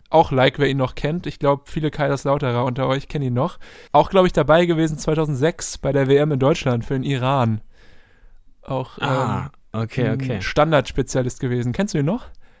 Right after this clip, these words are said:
Speaker 2: Ja, ähm, ja, der Name. Ich hab, ich hab, äh, grad kein Bild mehr vor Augen,
Speaker 1: Ja, ich glaub,
Speaker 2: aber
Speaker 1: da,
Speaker 2: der
Speaker 1: da merkt
Speaker 2: Name
Speaker 1: man wieder die zweieinhalb, äh, Jahre Altersunterschied zwischen uns, dass ich den
Speaker 2: Ja.
Speaker 1: vielleicht dann noch mehr mitbekommen hab, als ich, äh,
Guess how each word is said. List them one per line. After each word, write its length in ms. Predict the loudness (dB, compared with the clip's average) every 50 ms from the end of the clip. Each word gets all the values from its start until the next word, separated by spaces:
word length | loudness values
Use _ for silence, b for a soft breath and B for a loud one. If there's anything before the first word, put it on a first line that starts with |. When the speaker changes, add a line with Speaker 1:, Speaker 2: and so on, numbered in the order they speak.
| B B B B B B B B B B
Speaker 2:
Ja, 440 | 2 4 6 6 6 6 4 2 2
ähm, 600 | 0 0 2 2 2 2 2 0 -2 -4 -8 -8 -2
ja, 320 | 2 4 6 6 6 6 4
der 200 | 6 6 6 8
Name. 320 | 8 8 6 6 4 2
Ich 160 | 2 2 0
hab, 120 | 0 0 0
ich 140 | 0 0 0
hab, 140 | 0 -2 -6
äh, 220 | -2 0 2 2 4
grad 180 | 4 2 2
kein 220 | 4 4 4 4 6
Bild 180 | 4 2 2 0
mehr 100 | -2 -4
vor 160 | -4 -6 -6
Augen, 160 | -6 -4 -2 -2
Speaker 1:
Ja, 60 | 0
ich 100 | 2 4
glaub, 140 | 4 4 6
Speaker 2:
aber 80 | 6
Speaker 1:
da, 120 | 6 6 6
Speaker 2:
der 80 | 6
Speaker 1:
da 80 | 4 4
merkt 160 | 4 2 2 2
Speaker 2:
Name 80 | 2
Speaker 1:
man 120 | 2 2 4
wieder 160 | 4 4 2
die 120 | 2 0 -4
zweieinhalb, 680 | -6 -4 0 0 0 2 0 -2 -2 -4 -4 -4 -2
äh, 200 | 0 2 2 4
Jahre 320 | 4 4 2 2 2 0 -2
Altersunterschied 640 | -2 -2 -2 -2 -2 -2 -2 -2 -2 -2 -4 -4
zwischen 280 | -4 -2 -2 -2 0 -2
uns, 340 | -2 -2 -2 -4 -4 -8 -8
dass 160 | -6 -6 -4
ich 140 | -4 -4 -4
den 140 | -2 -2 0
Speaker 2:
Ja. 100 | 2 2
Speaker 1:
vielleicht 240 | 2 2 2 0 -2
dann 100 | -2 -2
noch 180 | -2 -4 -4
mehr 200 | -4 -2 -2 -2
mitbekommen 560 | -2 -4 -4 -4 -6 -4 0 0 0 0 -2 -4
hab, 160 | -4 -4 -6
als 240 | -6 -6 -6 -6 -8
ich, 200 | -8 -6 -6 -6
äh, 320 | -4 -4 -2 -2 -4 -4